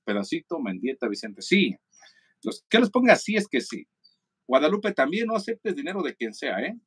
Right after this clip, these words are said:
O Leonor, o Nayeli, que eran tres mil por dos terrenos. ¿Quién es usted? No, no pregunten.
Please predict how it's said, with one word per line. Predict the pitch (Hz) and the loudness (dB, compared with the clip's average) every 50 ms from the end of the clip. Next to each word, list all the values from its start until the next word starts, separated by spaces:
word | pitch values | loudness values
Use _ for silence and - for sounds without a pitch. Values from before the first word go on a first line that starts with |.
| _ _ _ _ _ _ _ _ _ _ _ _ _ _ _ _ _ | _ _ _ _ _ _ _ _ _ _ _ _ _ _ _ _ _
O | 113 113 113 | 0 0 2
Leonor, | 107 110 110 110 120 135 147 160 165 160 147 | 2 2 0 0 0 0 0 0 0 0 -2
o | 127 | -2
Nayeli, | 107 101 98 98 120 131 131 123 113 | 0 -2 0 2 2 2 2 0 0
que | - 123 | 0 0
eran | 123 107 98 - - _ | -2 -2 -6 -12 -20 _
tres | _ - 135 131 | _ 2 2 4
mil | 175 208 196 | 4 2 2
por | - 175 160 | 0 -2 -2
dos | 175 175 - | -2 -2 0
terrenos. | - 147 147 131 113 95 - - _ _ _ _ _ _ _ _ _ | 0 0 0 0 -2 -4 -10 -14 _ _ _ _ _ _ _ _ _
¿Quién | - 170 220 240 | -4 -2 -2 -2
es | - - | -6 -8
usted? | 196 190 - - - - _ _ _ _ _ _ _ _ _ _ _ _ - _ _ _ | -14 -18 -16 -16 -18 -18 _ _ _ _ _ _ _ _ _ _ _ _ -20 _ _ _
No, | 131 165 220 247 233 226 | 6 8 10 10 10 8
no | 220 226 220 220 226 202 | 4 0 -4 -4 -4 -2
pregunten. | 202 180 175 165 160 151 127 - 190 - | -2 -2 -2 -2 -4 -6 -6 -8 -8 -8